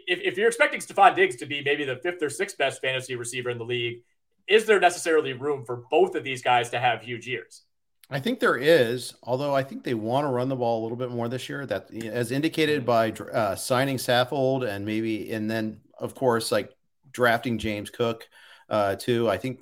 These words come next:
Speaker 2: although Cook is also a receiving back, but, you know, they actually got good, good run out of Devin Singletary out of the end of the year last year too. But I think there's room for those. I also think, I think there's room for three. I think Jamison Crowder is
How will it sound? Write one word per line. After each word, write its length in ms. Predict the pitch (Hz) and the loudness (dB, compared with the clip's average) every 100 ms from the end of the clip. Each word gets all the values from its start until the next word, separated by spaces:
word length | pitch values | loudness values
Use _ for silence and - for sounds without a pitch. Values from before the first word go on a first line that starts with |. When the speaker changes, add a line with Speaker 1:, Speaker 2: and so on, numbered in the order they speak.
| - | 0
Speaker 2:
although 340 | 127 123 104 | 4 4 2
Cook 260 | - 147 135 | -2 -6 -4
is 100 | 110 | 0
also 260 | 104 - | 0 0
a 20 | |
receiving 440 | 90 - 120 107 85 | -8 -6 -6 -6 -6
back, 260 | 80 78 - | -6 -6 -4
but, 160 | 107 - - - | -4 -6 -20 -8
you 80 | 165 | 4
know, 100 | 254 | 8
they 120 | 285 | 10
actually 300 | 277 277 285 | 10 8 4
got 260 | 254 208 - | 4 2 2
good, 240 | 175 190 - _ | -6 -6 -16 _
good 200 | 143 170 | -4 -2
run 280 | 113 120 170 | 0 2 4
out 160 | 120 | 2
of 80 | 104 | 2
Devin 260 | 104 110 95 | -2 -4 -6
Singletary 640 | - 107 135 - 127 131 | -8 -8 -8 -4 -2 2
out 80 | 127 | 0
of 60 | |
the 100 | 123 | 0
end 100 | 127 | -4
of 60 | 127 | -4
the 80 | 127 | -4
year 140 | 131 | -2
last 340 | 123 120 120 - | 0 0 -2 -6
year 120 | 107 | -8
too. 320 | - 127 131 - - _ - | -2 -2 -2 -12 -20 _ 8
But 220 | 160 160 | 8 10
I 120 | 220 | 6
think 160 | 277 302 | 8 6
there's 200 | 277 151 | 4 4
room 140 | 151 | 2
for 120 | 147 | 4
those. 260 | 135 131 180 | 8 8 8
I 160 | 160 226 | 8 8
also 220 | 320 240 | 6 2
think, 160 | 220 | 2
I 100 | - | 4
think 120 | 277 320 | 6 4
there's 160 | 170 | 4
room 160 | 160 170 | 2 2
for 160 | 151 | 0
three. 420 | 120 - 165 214 - | -4 -2 -4 -4 -2
I 80 | - | -2
think 180 | 247 262 | 0 -2
Jamison 360 | 175 170 170 | -2 -2 -4
Crowder 540 | 131 143 175 147 117 - | 0 2 4 4 2 -2
is 340 | - 113 107 | -6 -4 -4